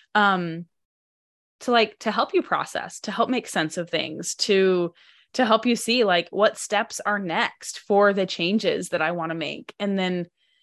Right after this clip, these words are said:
and then number three, routines, habits, and systems. So, so good. I have been in this season lately where I'm, like, preparing for baby to come. And I've been making, like, a, a lot of very small shifts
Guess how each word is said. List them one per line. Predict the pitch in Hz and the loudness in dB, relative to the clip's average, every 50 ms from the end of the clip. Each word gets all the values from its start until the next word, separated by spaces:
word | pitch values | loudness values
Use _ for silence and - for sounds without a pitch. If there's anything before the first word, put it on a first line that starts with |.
| _ - | _ 2
and | 202 220 240 | 4 4 6
then | 214 220 214 | 6 4 4
number | 214 208 202 208 202 | 2 2 0 -2 -2
three, | 202 185 165 - - _ _ | -4 -6 -10 -10 -12 _ _
routines, | - 214 220 214 233 214 208 - | -2 -2 0 0 0 0 0 -2
habits, | - 170 165 160 165 - - | -2 -2 -2 -2 -4 -6 -6
and | 160 160 | -8 -10
systems. | - - 160 - - - - - 180 - - _ _ _ | -10 -12 -16 -12 -10 -10 -10 -10 -10 -14 -16 _ _ _
So, | - - - - - - 285 269 254 226 214 208 196 175 | -20 -20 -18 -14 -4 0 2 2 4 4 4 2 2 0
so | - - 190 170 170 | -2 -2 -2 -2 -2
good. | 165 156 - 160 160 165 180 - - - - - - - - _ - | -2 -4 -4 -4 -4 -6 -8 -10 -18 -20 -20 -20 -20 -20 -14 _ 0
I | 196 208 214 214 226 233 | 2 4 4 4 4 2
have | 214 - 247 214 185 | 2 0 0 0 2
been | 214 208 208 | 2 2 2
in | 202 208 | 0 0
this | 196 185 - | -2 -4 -4
season | - 190 190 185 180 180 175 | -4 -4 -4 -4 -2 -2 -2
lately | 170 180 - 180 185 180 | -2 -2 -2 -2 -2 -2
where | 170 165 | -2 0
I'm, | 160 165 170 | -2 -2 -2
like, | 170 156 151 - _ _ _ _ _ _ _ _ _ _ _ _ _ _ _ _ _ | -2 -2 -4 -4 _ _ _ _ _ _ _ _ _ _ _ _ _ _ _ _ _
preparing | - 214 - 202 202 196 190 185 180 | -10 -6 -2 0 2 4 4 2 2
for | - 180 170 | 0 0 0
baby | 160 151 180 220 247 226 | 2 2 0 0 0 -2
to | - 180 | -4 -6
come. | - - - 151 151 156 135 156 - _ - - - - - | -4 -2 0 0 0 -2 -4 -6 -12 _ -20 -20 -20 -10 -4
And | - 202 196 | -2 0 0
I've | 196 196 190 | 0 0 0
been | 202 190 180 180 | 0 0 0 0
making, | 175 175 190 196 - 220 202 196 | 0 0 0 0 -2 -2 -2 -2
like, | 175 160 165 - _ _ - | -4 -4 -6 -8 _ _ -6
a, | 190 175 165 - _ - | -6 -6 -6 -8 _ -2
a | 196 196 | 0 0
lot | 190 190 175 160 226 285 | 0 0 0 2 2 2
of | 294 247 | 2 2
very | 202 190 175 185 180 185 202 220 196 185 | -2 -4 -2 -2 -2 0 0 0 0 0
small | - - - - 202 202 190 160 156 170 180 202 220 233 - | -2 -6 -6 -4 -2 -2 0 2 4 4 4 4 2 0 -4
shifts | - - - - 170 143 214 381 - - - - - - | -10 -10 -6 -2 0 0 0 0 -2 -6 -10 -10 -10 -12